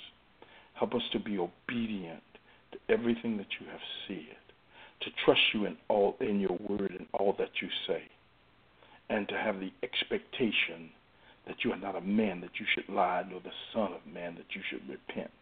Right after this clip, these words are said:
But when you say it, you do it, because your word never comes back to you void, but instead accomplishes its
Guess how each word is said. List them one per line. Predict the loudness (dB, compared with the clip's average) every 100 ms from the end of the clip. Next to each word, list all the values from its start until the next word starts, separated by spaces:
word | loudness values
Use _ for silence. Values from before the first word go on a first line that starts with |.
| _ _ _ -20 -20 -8
But | -4 -2
when | 4 6 6
you | 6 4 4
say | 4 4
it, | 0 -4
you | -12 -6 -6 -8 _
do | -8 -6
it, | -12 -14 -20 _ _ _ -16
because | -10 -6
your | -6 -4
word | -6
never | -6 -10
comes | -10 -12 -10 -8
back | -10 -10
to | -18
you | -18 -14 -10
void, | -8 -10 -14 -18 -16 0
but | 0
instead | 0 -2 -2 -2
accomplishes | -2 -2 -2 -4 -8 -8
its | -10